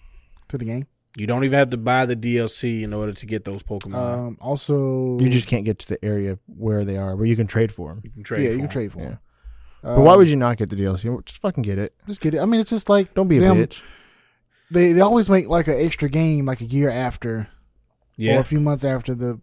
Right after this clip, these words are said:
Speaker 1: main games come out. So basically, even, and I think the D L C is, like, twenty-five bucks for both of 'em, I believe.
Speaker 2: Well, there, there's, they
Speaker 1: It's a
Speaker 2: each, they
Speaker 1: season
Speaker 2: each go,
Speaker 1: pass.
Speaker 2: they each go to each one of 'em.
Speaker 1: Yeah, well, it's a se-,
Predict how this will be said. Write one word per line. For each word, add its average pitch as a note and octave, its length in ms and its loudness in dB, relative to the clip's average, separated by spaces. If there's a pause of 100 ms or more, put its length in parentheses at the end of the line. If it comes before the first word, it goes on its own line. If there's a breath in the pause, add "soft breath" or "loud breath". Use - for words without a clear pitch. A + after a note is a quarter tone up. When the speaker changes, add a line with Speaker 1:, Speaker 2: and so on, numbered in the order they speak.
Speaker 1:
main C3 300 -2
games A#2 340 -8
come A2+ 160 -8
out. F2+ 180 -12 (880 soft breath)
So D3 280 4
basically, D#3+ 500 4
even, F3+ 440 2 (920 soft breath)
and D3+ 220 -2
I C#3+ 80 -2
think G3 200 2
the D3+ 100 -4
D D#3 180 4
L D3+ 120 4
C E3+ 480 0
is, A#2+ 240 -2
like, B2 220 -4 (180)
twenty-five D3 760 0
bucks C3 300 -2
for A#2 120 -10
both A#2+ 300 -4
of D#3 180 -2
'em, D#3 300 -6
I C3 100 -6
believe. D3 540 -4
Speaker 2:
Well, D3 200 6
there, C#3 300 4
there's, C3+ 260 2
they C3 300 0
Speaker 1:
It's D#3 80 4
a F3 40 4
Speaker 2:
each, F3+ 80 2
they A3 100 10
Speaker 1:
season D#3 140 10
Speaker 2:
each D#3+ 200 8
go, C3+ 260 8
Speaker 1:
pass. - 40 -14 (100)
Speaker 2:
they B2+ 140 0
each C3+ 160 0
go B2+ 180 2
to B2 140 -4
each A#2+ 240 -6
one A2 180 -6
of F#2+ 160 -10
'em. A2+ 100 -20 (140)
Speaker 1:
Yeah, C#3+ 140 -6
well, D#3+ 140 4
it's D#3 100 4
a D3+ 60 -2
se-, E3+ 200 -4